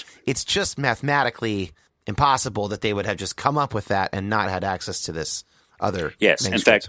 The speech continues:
Speaker 2: I don't know any critical scholar who doesn't believe that there is a literary relationship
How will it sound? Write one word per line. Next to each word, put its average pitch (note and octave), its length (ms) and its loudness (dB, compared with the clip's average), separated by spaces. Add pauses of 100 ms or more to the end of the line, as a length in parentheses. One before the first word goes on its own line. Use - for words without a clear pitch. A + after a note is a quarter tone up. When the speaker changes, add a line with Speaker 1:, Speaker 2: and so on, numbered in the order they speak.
Speaker 2:
I A2+ 80 8
don't B2+ 160 2
know G2+ 160 0 (100)
any A#2 260 2
critical E2 380 -4
scholar C2+ 460 -6 (580)
who G2 120 2
doesn't F#2+ 380 2
believe E2+ 320 -2
that E2 140 -4
there E2+ 140 2
is D#2 120 -2
a D2 120 -4
literary F#2+ 720 4
relationship D#2 840 -6